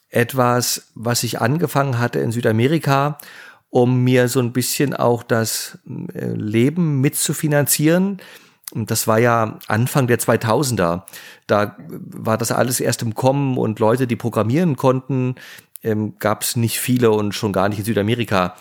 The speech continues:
Und, ähm, wir sind dann ab und an immer mal gestoppt in einer schönen Stadt, die uns gefiel und haben dann so ein bisschen gejobbt, um wieder ein bisschen Brot und Wasser zu haben, hätte ich fast gesagt.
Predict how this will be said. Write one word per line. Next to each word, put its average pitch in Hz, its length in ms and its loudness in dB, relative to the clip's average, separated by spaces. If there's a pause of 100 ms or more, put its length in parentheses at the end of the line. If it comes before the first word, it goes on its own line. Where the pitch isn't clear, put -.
(400)
Und, 110 400 2
ähm, 110 720 -2 (140)
wir 117 160 -2
sind 135 180 0
dann 131 140 2
ab - 240 -4
und 151 100 -2
an 123 160 0
immer 135 180 2
mal 120 120 2
gestoppt 120 420 -2
in 139 100 -2
einer 123 120 2
schönen 131 260 0
Stadt, - 300 -2
die 156 80 -2
uns 131 160 -2
gefiel 156 360 0
und 135 280 0
haben 120 200 2
dann 120 140 2
so 120 120 0
ein - 20 0
bisschen 123 240 -2
gejobbt, 110 380 0
um 120 120 -2
wieder 120 160 0
ein 113 80 -4
bisschen 120 400 -2 (540)
Brot 131 280 4
und 165 160 2
Wasser 123 260 2
zu 175 140 0
haben, 160 180 0
hätte 160 140 0
ich - 40 -10
fast - 180 -2
gesagt. 165 360 0